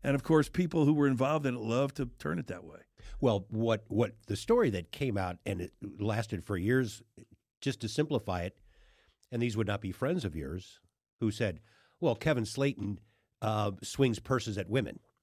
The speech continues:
Speaker 1: Yeah.
Speaker 2: I'm not sure where that
Speaker 1: Right. <laughs>
Speaker 2: came from, but that's kind of the simplified version of what happened.
Speaker 1: Some guy down at, uh, the Dubliner, after we had done a show down there,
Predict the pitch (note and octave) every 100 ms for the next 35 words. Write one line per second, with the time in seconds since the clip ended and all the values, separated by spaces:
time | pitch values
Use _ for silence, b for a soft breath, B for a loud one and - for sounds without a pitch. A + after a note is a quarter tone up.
0 | _ G#2+ - - F#3 B3 - - B2 A#2+
1 | G#2+ A2 - - B2 B2+ F3 - F#3+ F#3+
2 | F#3 B2+ G#2+ - - D3 F#3 - - C#3
3 | C#3 A#2 G#2+ - - D#3 E3 D#3 C#3+ -
4 | B2+ A#2+ A#2 F#2+ A2+ A2+ G2+ F#2+ G2 F#2
5 | F2 G2+ - D2+ D2 - B2+ C#3+ C3 A2+
6 | G2 G2+ A#2+ C3 G2+ G#2 A2 G#2 - G2
7 | F#2 E2+ E2+ G#2 C3+ A2+ F2 F2 A#2+ -
8 | _ F#2+ F#2 - G2 F#2+ E2 G2+ G#2 -
9 | - B2+ A2 F2 E2 E2 D#2 G2+